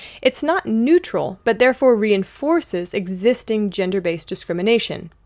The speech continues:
It is to do harm. The alternative requires us to analyze and understand gender dynamics, and then respond to the findings to ensure that all people, without adverse distinction,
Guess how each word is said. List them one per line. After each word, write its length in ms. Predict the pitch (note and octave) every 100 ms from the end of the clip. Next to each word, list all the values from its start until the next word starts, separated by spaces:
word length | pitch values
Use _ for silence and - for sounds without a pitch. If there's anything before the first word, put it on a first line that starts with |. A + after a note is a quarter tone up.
| _ -
It 200 | C4+ -
is 380 | D4+ A3+ G#3+ -
to 120 | -
do 240 | G3+ G3
harm. 400 | F#3 E3+ - F3+ E3 _ _ _ _ _ _ _ - - - -
The 120 | B3+
alternative 580 | C4 B3+ - F#4 F4+ D4
requires 560 | C4 - G#3+ A#3 B3+
us 140 | A3+ G#3
to 180 | - -
analyze 640 | A3 B3+ C4 C4 C4 B3+
and 200 | - F#3
understand 640 | - A3+ C4+ - - G#3 G#3
gender 300 | F#3+ G3+ F#3+
dynamics, 680 | F#3 F3+ E3 E3 - - - _ - -
and 160 | A#3
then 140 | A#3+ B3
respond 600 | A#3 A#3 - E4+ G3+ F#3
to 180 | - A3
the 80 | G3+
findings 600 | - A#3+ C4 F#3 F#3 -
to 100 | G#3
ensure 480 | G3 - B3+ B3
that 160 | G3+ -
all 240 | - G#3 D4
people, 560 | - C#4+ - D#3+ F3 _ - -
without 480 | G#3+ - A3+ C4+ -
adverse 440 | A#3+ A#3 A3+ A3
distinction, 800 | - G#3 - F4 F4 - F3+ F#3